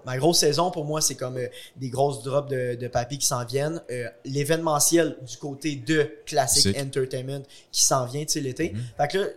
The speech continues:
Speaker 1: sais, je suis revenu au mois de janvier, j'avais jusqu'au, jusqu'au mois de mars, avril. Qu'est-ce que je fais ? Là, je me suis dit, cent deux jours avant la compétition. La compétition, c'est le vingt-neuf avril. Cent deux jours avant ça, je me suis dit, « Qu'est-ce que je pourrais bien faire ? » Qui, qui, qui, qui va me driver puis qui va me mettre un esprit de compétition, qui va me,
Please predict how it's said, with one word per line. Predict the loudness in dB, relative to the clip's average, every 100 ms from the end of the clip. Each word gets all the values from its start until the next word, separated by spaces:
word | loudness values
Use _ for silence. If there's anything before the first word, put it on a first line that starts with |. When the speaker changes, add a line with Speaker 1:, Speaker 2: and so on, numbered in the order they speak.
| -12
Speaker 1:
sais, | -6
je | -2
suis | -2
revenu | 0 -2 -2 -2
au |
mois | -4 0
de |
janvier, | 0 2 2 2 2
j'avais | -4 -6
jusqu'au, | -8 -12 -14
jusqu'au | -12 -6 -6
mois | -2 -2
de |
mars, | -2 -4 -6 -2
avril. | -2 -2 2 4 4 -4 -20 _
Qu'est-ce | -6 -6
que | -6
je | -10
fais ? | -16 _ _ _
Là, | -2 0
je |
me | 0
suis | 0 -4
dit, | -4 -4 -6 _ _ _ _ _
cent | 4 8 10
deux | 12 10
jours | 8 4
avant | 4
la | 2
compétition. | -2 -2 -4 -4 -4
La | -4
compétition, | -2 0 2 2
c'est | 2
le | 2
vingt-neuf | 2 2 4
avril. | 4 4 2
Cent | 4 4
deux | 6 6
jours | 6 2
avant | 2 0
ça, | -2
je | -4
me | -4
suis | -6 -6
dit, « |
Qu'est-ce | -8 -8
que | -8
je | -12
pourrais | -10 -6
bien | -6
faire ? » | -8 -12 -16 _ _ _ _ _
Qui, | -8 -6 -6
qui, | -8 -12 -8
qui, | -10
qui | -8 2
va | 2
me | 4
driver | 4 4 4 -2
puis |
qui | -6 -2
va | 0
me |
mettre | 0 -2
un | -4 -4
esprit | -6 -10 -14
de | -8
compétition, | -6 -2 0 0
qui | -2
va |
me, | -2